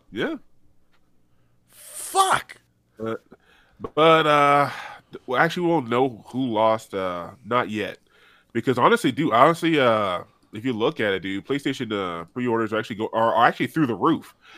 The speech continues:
Speaker 1: So much so that
Speaker 2: PlayStation
Speaker 1: we're
Speaker 2: orders are not through the roof. They are
Speaker 1: Actually,
Speaker 2: a
Speaker 1: no, dude,
Speaker 2: fucking
Speaker 1: dude.
Speaker 2: mess right now.
Speaker 1: Actually, yeah, exactly. But, like, it's, it's like s-, people ordering so much is that the, uh, si-, the sites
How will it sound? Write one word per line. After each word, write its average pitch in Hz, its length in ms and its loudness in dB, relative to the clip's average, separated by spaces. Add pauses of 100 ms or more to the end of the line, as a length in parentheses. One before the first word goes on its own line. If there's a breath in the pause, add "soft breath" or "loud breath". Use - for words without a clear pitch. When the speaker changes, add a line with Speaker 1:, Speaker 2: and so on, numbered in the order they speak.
(140 loud breath)
Speaker 1:
So 180 180 4
much 190 200 6
so 143 180 4
that 123 100 4
Speaker 2:
PlayStation 104 40 -2
Speaker 1:
we're 104 80 0
Speaker 2:
orders 98 100 -2
are 98 180 -4
not 92 300 -4
through 92 200 -10
the 87 80 -8
roof. 82 280 -12
They 104 220 0
are 90 180 2
Speaker 1:
Actually, 185 280 6
Speaker 2:
a - 20 -8
Speaker 1:
no, 208 220 12
dude, 147 180 6
Speaker 2:
fucking 185 160 2
Speaker 1:
dude. 156 300 6
Speaker 2:
mess 92 640 -8
right 78 160 -10
now. 73 200 -16 (200)
Speaker 1:
Actually, 165 380 4
yeah, 190 180 8
exactly. 127 640 4
But, 123 260 0
like, 131 120 -2
it's, 127 220 -6
it's 147 140 -2
like 147 100 4
s-, - 180 -14
people 160 220 -4
ordering 147 320 4
so 165 300 4
much 143 400 4
is 123 140 -4
that 120 280 4
the, 120 160 0
uh, 107 100 0
si-, 123 300 -4
the 117 80 -6
sites - 540 -4